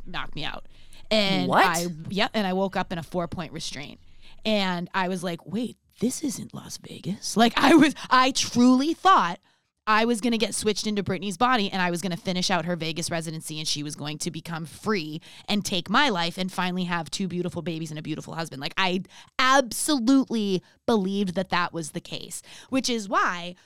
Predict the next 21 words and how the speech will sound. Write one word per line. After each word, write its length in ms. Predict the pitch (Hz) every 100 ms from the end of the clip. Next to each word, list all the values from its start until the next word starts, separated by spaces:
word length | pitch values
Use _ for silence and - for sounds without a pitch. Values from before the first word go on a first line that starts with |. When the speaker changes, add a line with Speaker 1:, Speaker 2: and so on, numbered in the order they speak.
| _ _ _ _
Speaker 1:
I 160 | - 220
am 260 | 226 220 -
not 360 | 214 233 294 -
just 260 | 311 -
<laughs> 40 | -
advocating. 800 | 240 262 247 - 214 196 185 180 - -
Like, 140 | -
I 80 | 240
get 180 | 233 339
frustrated 340 | 269 277 254 214
when 60 |
people 180 | 208 208
are 40 |
like, 100 | 202 - -
"Where's 500 | 403 554 554 554 -
Britney 480 | 480 508 453 453 427
Spears?" 500 | - 440 415 277 190
And 60 | 196
I'm 60 |
like, 160 | 208 -
"Okay, 300 | 208 170